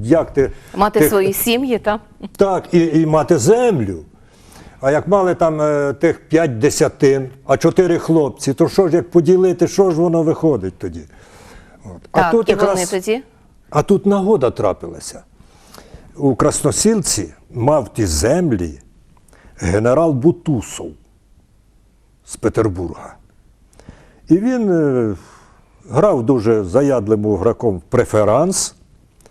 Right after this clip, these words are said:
Speaker 1: і програв велику суму грошей. А це ж справа честі — віддати цей борг, карточний борг, е,
Speaker 2: Мгм.
Speaker 1: долг. Не стрілятися ж йому.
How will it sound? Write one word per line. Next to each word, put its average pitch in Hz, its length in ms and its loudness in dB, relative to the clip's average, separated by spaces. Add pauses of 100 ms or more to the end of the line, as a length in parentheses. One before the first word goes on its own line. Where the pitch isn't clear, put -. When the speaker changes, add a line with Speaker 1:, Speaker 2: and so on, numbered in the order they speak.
(320)
Speaker 1:
і 156 100 4
програв 180 520 2
велику 196 640 0
суму 185 500 -2
грошей. 131 540 -4 (1600)
А - 100 -2
це 110 200 0
ж - 120 -4
справа 135 400 0
честі — - 500 -6
віддати 95 680 -4 (480)
цей 90 220 -4
борг, 87 400 -4
карточний - 840 -4
борг, 82 380 -6 (180)
е, 117 40 -6
Speaker 2:
Мгм. 92 180 -6
Speaker 1:
долг. - 520 -6 (880)
Не 117 120 0
стрілятися 147 680 -2
ж 78 120 -14
йому. 80 220 -12